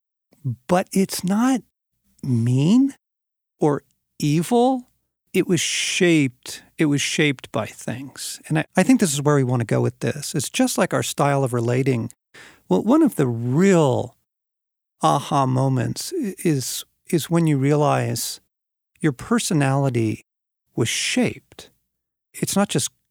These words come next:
God-given or a fait accompli or, you know, inevitable. You're not just an introvert or an extrovert. You're not just a, you know, I N T J or an E N F P, or you're not just a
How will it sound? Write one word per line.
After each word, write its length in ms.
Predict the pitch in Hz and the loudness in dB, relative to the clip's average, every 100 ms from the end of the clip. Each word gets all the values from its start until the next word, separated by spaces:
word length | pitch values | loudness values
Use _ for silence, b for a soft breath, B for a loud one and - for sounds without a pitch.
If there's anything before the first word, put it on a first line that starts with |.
| - | 0
God-given 760 | 143 143 127 131 139 185 208 - _ _ _ | 2 2 2 0 2 2 2 -2 _ _ _
or 240 | - 151 127 | -2 0 0
a 40 | |
fait 400 | - - 156 143 | -2 0 2 0
accompli 960 | 165 - 160 147 127 - 170 165 165 156 | -6 -2 0 0 -2 0 2 4 4 4
or, 320 | 143 135 131 - | 2 0 -2 0
you 100 | 180 | 0
know, 220 | 135 135 - | 0 -2 -2
inevitable. 880 | 160 156 196 185 135 131 113 196 - _ _ _ 254 | 0 2 2 2 0 0 0 0 -4 _ _ _ -2
You're 120 | 160 | 0
not 160 | 147 147 | 0 -2
just 280 | 151 - | -4 -2
an 100 | 147 | -2
introvert 400 | 135 143 - 147 | -2 -4 -2 0
or 40 | 143 | 2
an 80 | 135 | 0
extrovert. 500 | 139 - 143 139 143 | -2 -4 -2 -2 -2
You're 80 | |
not 200 | 143 131 | -4 -6
just 300 | 135 139 - | -6 -6 -2
a, 160 | 143 139 B B B B | -2 -2 B B B B
you 80 | 151 | -2
know, 120 | 135 135 | 0 0
I 180 | 139 | 0
N 180 | 143 143 | 2 0
T 240 | 123 170 151 | 0 -2 -2
J 460 | - 139 131 135 | -2 -2 -2 -2
or 140 | 139 131 | -2 -2
an 260 | 131 131 156 | -4 -6 -10
E 520 | 196 185 185 180 156 | -12 -14 -6 0 2
N 100 | 143 | 2
F 180 | 139 - | 0 -2
P, 560 | - 143 139 139 139 | -2 0 0 0 0
or 120 | 139 | 0
you're 180 | 139 165 | 0 0
not 180 | 143 139 | 0 -2
just 260 | - - 151 | -4 -4 -2
a 200 | 139 | -2